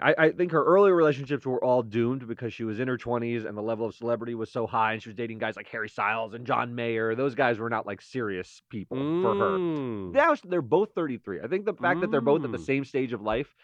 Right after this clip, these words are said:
Speaker 1: gives it potential to last. What do you think?
Speaker 2: That's baby making years.
Speaker 1: Yeah, that's baby making years. Oh, if she gets not, oh man, then they'll
Speaker 2: Could you
Speaker 1: stay together.
Speaker 2: imagine?
Speaker 1: They'll
Speaker 2: Could you
Speaker 1: stay
Speaker 2: ima-, like, the world would stop.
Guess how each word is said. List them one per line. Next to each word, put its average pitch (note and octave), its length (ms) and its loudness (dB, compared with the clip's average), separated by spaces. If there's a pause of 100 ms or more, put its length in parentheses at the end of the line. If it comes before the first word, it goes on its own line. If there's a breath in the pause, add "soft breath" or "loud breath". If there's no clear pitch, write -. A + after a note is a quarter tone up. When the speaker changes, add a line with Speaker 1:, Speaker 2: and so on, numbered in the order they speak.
(140 soft breath)
Speaker 1:
gives C#3+ 220 2
it C#3+ 260 4
potential E3 560 0
to C3 100 -4
last. G#2+ 360 -4
What C#3+ 80 4
do C#3+ 80 0
you D3 160 -2
think? G2 260 -2 (160)
Speaker 2:
That's E3 240 2
baby D#3 480 2
making B2 380 -2
years. G2 340 -4
Speaker 1:
Yeah, D4+ 380 8
that's F3 160 4
baby D4+ 280 6
making A3 260 0
years. E3 180 8
Oh, D#3 240 10
if A3 220 6
she F3+ 240 -6
gets C3 260 0
not, B2+ 180 -2
oh C3 260 6
man, F2+ 300 -6
then E3 120 6
they'll F#3+ 100 8
Speaker 2:
Could D#3 100 2
you G#3 80 10
Speaker 1:
stay A3 80 10
together. D#3+ 200 8
Speaker 2:
imagine? F3 420 4
Speaker 1:
They'll C3 120 6
Speaker 2:
Could E3 100 2
you G#3 60 6
Speaker 1:
stay G3+ 60 6
Speaker 2:
ima-, F3+ 100 0 (380 soft breath)
like, F3+ 280 2
the F#3 80 4
world G3 500 6
would D3+ 180 -2
stop. - 640 0